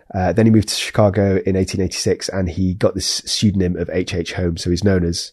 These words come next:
as Holmes, even though his, his name's, his actual birth name is Mudgett. And he started killing people regularly in order to steal their property. So what he would do is he would seduce women, um, a-, become engaged to them,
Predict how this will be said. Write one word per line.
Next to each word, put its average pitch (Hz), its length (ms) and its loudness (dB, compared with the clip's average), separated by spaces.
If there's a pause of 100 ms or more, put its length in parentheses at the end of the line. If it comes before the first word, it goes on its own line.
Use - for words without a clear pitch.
as 87 120 -8
Holmes, 87 340 -4
even 85 120 -6
though 82 100 -4
his, - 180 -8
his - 220 -12
name's, 85 280 -8 (140)
his 95 260 -12
actual 87 220 -8
birth 87 260 -6
name 87 100 -4
is 85 60 -8
Mudgett. 87 320 -8 (880)
And 95 380 -4 (200)
he 107 380 0
started - 300 -2
killing 139 220 2
people 98 260 -2
regularly 98 460 0
in 95 80 -2
order 95 160 0
to - 120 -10
steal 95 500 -2
their 90 260 -2
property. - 480 -6 (800)
So 92 400 -2
what 95 220 -2
he 101 100 -2
would 95 100 0
do 95 180 0
is 90 200 -4
he 98 160 -2
would 90 140 -2
seduce - 800 0
women, 92 360 0 (680)
um, 87 320 -2 (180)
a-, - 140 -8 (220)
become 104 220 0
engaged 95 360 0
to 95 60 -6
them, 90 240 2